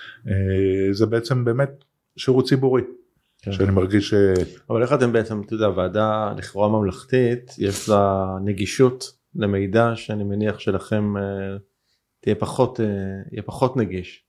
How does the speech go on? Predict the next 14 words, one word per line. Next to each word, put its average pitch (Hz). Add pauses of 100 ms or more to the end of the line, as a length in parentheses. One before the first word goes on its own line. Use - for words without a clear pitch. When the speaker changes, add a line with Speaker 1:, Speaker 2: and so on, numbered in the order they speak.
(160)
Speaker 1:
כן. 104
Speaker 2:
איך, -
איך -
מתמודדים 98
עם 98
זה? 104
Speaker 1:
אנחנו 135 (140)
כבר 127
לא 135
בתקופה 156
שפעם 113
אם 104
לא 110
היית 110